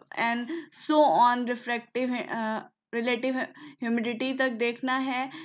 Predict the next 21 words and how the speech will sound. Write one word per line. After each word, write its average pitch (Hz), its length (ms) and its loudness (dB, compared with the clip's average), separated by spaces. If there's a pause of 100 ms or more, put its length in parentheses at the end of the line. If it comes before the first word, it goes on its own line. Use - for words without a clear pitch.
(220)
अगर 220 300 -2
हम 262 220 0
मॉइस्चर 240 400 0
अपटेक 269 440 -2
की 262 100 -4
बात 233 400 0
करते 240 360 -4
हैं 254 260 -4
तो 247 80 -6
ये 247 80 -4
particularly 233 520 -4
ऐसे, 254 540 -2 (440)
अ, 220 320 2
थर्टी 247 500 -2
टू 277 280 0
नाइंटी 220 480 2
परसेंट 254 560 -2
तक 262 100 0
देख 240 280 -4
सकते 247 340 -6
हैं। 262 500 -6